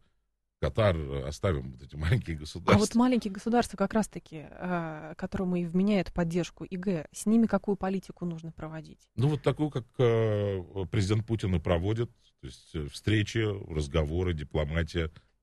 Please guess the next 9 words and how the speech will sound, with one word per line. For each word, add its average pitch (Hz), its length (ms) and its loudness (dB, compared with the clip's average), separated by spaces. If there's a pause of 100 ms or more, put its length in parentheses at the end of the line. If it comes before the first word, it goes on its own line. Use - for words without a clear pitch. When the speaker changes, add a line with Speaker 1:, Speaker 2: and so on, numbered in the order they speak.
(100)
Speaker 1:
подарки 87 440 2
взаимные. 76 600 -6 (1040)
Speaker 2:
Торг 240 420 6
уместен 240 540 4 (380)
<laughs> - 260 8
какой-то, - 520 12
что - 320 12
ли? 202 200 8
Speaker 1:
<laughs> - 40 -20